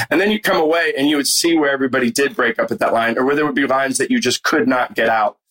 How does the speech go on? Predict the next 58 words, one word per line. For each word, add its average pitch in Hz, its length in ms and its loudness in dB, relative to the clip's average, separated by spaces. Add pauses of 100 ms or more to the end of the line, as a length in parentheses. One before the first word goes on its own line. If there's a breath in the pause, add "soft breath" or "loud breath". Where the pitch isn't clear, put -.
(180)
to 127 120 0
save 127 340 0
your 110 140 2
life. 110 400 0
And 120 120 2
those 135 260 0
always 120 280 2
killed 117 240 0
me. 117 100 0 (200 loud breath)
And 233 100 0
also 247 220 0
the 165 80 0
scenes 160 320 0
that 139 100 0
never 127 220 0
made 117 240 0
it. 117 40 2
I 151 80 2
had 220 120 0
a - 20 -12
great 143 320 -2
scene 143 240 0
with 110 120 -2
Melora, 110 520 0 (500 loud breath)
um, 113 480 0
that 117 200 0
didn't, 139 260 2 (140)
that 143 200 0
didn't 147 280 2
make 139 240 0
it 131 80 0
in. 127 200 0
We 156 120 0
were 170 80 0
at 160 80 -4
the 196 140 -4
convention, 165 720 0
and 143 120 0
at 151 120 -2
the 160 100 0
end 196 140 0
of 185 40 -2
the 170 80 0
night, 156 280 0
all 151 100 0
this 151 160 -2
stuff 147 240 0
is 131 140 0
going 139 240 2
on. 131 200 -2 (520 loud breath)
Um, 131 480 0 (320)
I'm 139 160 2
walking, 147 480 -2 (100)
Jan 151 640 0
and 139 100 2
Josh 151 400 0
are 127 60 0
walking, 131 480 0